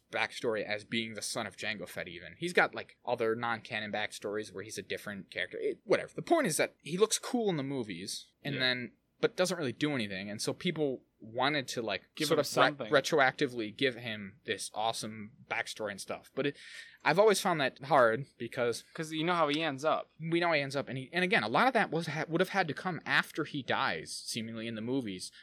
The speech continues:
Speaker 1: is when everyone decided, "Nah, he's real good. Look at all the good stuff he's done."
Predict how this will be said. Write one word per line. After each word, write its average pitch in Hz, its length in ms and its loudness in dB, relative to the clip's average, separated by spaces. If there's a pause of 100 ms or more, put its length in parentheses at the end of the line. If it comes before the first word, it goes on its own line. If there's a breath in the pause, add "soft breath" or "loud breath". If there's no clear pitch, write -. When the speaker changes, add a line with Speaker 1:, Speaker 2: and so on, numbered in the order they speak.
(120 soft breath)
Speaker 1:
is 110 280 -6
when 131 200 0
everyone 120 240 2
decided, 104 420 -2 (300 soft breath)
"Nah, 104 180 2
he's 127 260 -6
real 135 120 4
good. 131 240 0
Look 113 160 -4
at 120 40 0
all 107 60 2
the 104 60 -10
good 135 200 -2
stuff 139 240 -2
he's 107 140 -6
done." 104 240 -10